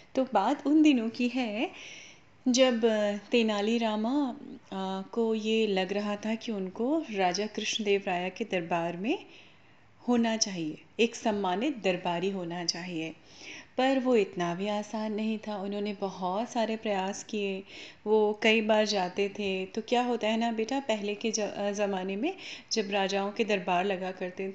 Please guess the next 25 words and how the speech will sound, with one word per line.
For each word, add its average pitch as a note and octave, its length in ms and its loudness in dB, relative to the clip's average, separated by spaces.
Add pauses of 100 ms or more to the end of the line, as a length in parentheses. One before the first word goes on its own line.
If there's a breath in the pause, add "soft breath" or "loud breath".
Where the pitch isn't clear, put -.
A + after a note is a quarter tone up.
थे, A3+ 160 -10 (600 loud breath)
तो, A#3 340 2
अ, F#3+ 420 -4 (160)
जो A#3 120 -2
सम्मानित G#3+ 640 -2
दरबारी F#3 400 0
हुआ G#3 300 -2
करते G3+ 400 -4 (100)
थे, F4+ 100 -4 (380 loud breath)
वो A3+ 340 6
राजा G#3 380 2
के A3 300 -2
बगल G3+ 440 2
से A3 180 -4
उनकी G3 600 -6
चेयर्स G3 540 2
या F#3+ 240 2
गद्दियाँ F#3+ 460 -2
होती G3 260 -8
थी, G3+ 100 -6
जिन G3 200 -4
पे G3 120 -4
बैठा F#3+ 320 -8
करते F3 420 -6
थे। E4 120 -4